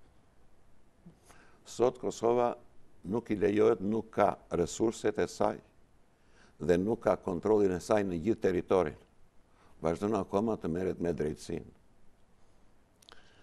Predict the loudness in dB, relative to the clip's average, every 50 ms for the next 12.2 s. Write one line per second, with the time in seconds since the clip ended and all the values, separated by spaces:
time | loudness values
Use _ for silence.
0 | -20 -20 -20 -20 -20 _ -8 -2 0 0 2 2 4 6 6 6 6 4 2 4
1 | 4 6 4 4 2 -6 -20 -20 -20 -20 -20 -20 -20 -20 _ _ _ _ _ -12
2 | 0 8 8 8 8 8 8 8 8 6 4 2 -2 -2 -4 -2 2 6 6 6
3 | 6 6 0 -6 -2 2 2 2 4 4 4 4 4 2 2 0 -4 -2 -2 -2
4 | 0 0 0 -2 -2 -6 -8 -8 -10 -10 -14 -20 -20 -20 _ -20 -20 _ -20 _
5 | -20 -14 -4 0 2 4 4 4 4 4 4 6 6 6 6 6 4 -2 -14 -20
6 | -20 -20 -20 -20 -20 -20 -20 -20 -20 -20 _ -20 -16 -8 -4 0 0 0 2 2
7 | 0 0 0 -2 -4 -4 -4 -2 -2 -2 -2 -2 -4 -8 -6 -2 0 0 0 -2
8 | -8 -20 _ _ -20 -20 -20 -20 -20 -12 -2 2 2 2 4 4 2 4 4 2
9 | 0 -2 -4 -2 -2 -2 -4 -2 -2 0 0 0 -2 -6 -12 -20 _ _ _ _
10 | -20 -20 _ _ _ -20 -20 _ _ _ _ _ -20 _ _ -20 -20 -20 -20 _
11 | _ -20 _ _ -20 -20 -20 -20 -18 -14 -14 -10 -4 -2 0 2 4 4 6 6
12 | 4 2 -2 -4